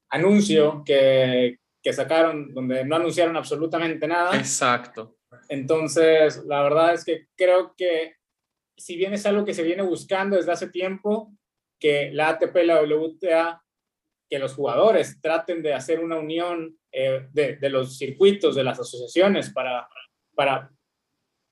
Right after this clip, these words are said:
Speaker 1: para prevenir muchas cosas que, de las cuales ellos mismos han estado quejando y que no termina de cuajar, yo creo que si después de lo que está pasando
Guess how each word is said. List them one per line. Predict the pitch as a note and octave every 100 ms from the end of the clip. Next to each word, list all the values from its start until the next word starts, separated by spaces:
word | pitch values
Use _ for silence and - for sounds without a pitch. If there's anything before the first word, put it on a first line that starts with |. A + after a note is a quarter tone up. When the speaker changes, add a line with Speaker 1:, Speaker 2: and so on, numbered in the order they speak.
| _
Speaker 1:
para | C#3 C3
prevenir | C#3 C#3 D3+ F3+
muchas | F3 E3+ F3+ E3
cosas | F#3 E3+ D#3+
que, | - D3+
de | C#3
las | C#3 C3
cuales | D#3 D#3
ellos | E3+ E3
mismos | E3 D#3+ E3
han |
estado | D#3 D#3+ D#3
quejando | D#3 C#3+ F3 E3
y | C3+ C3+ C3+
que | C3
no | D3
termina | D3 E3 E3+
de | E3
cuajar, | D3+ E3+ F#3+ - _ _
yo | - D#3+
creo | F#3+ F#3+
que | D#3+
si | C#3+ D#3 - _ _ _ _ _ _ _ _ _ -
después | E3 - G3+
de | G#3
lo |
que | F#3
está | D#3+ F3
pasando | F3+ F3+ F3 D#3+ D#3